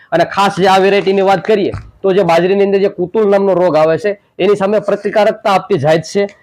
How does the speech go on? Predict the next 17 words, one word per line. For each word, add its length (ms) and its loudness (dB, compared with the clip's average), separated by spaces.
એટલે 400 2
આ 300 0
વેરાયટી 320 2
પણ, 160 -2
અ, 340 2
ખેડૂત 240 -4
મિત્રો, 360 -2
વાવેતર 320 0
કરવા 260 -2
જેવું 220 0
ખરું. 240 -2
અને 100 0
આના 280 0
પેકિંગ 360 -4
વિશેની 280 -2
વાત 220 0
કરીએ 280 0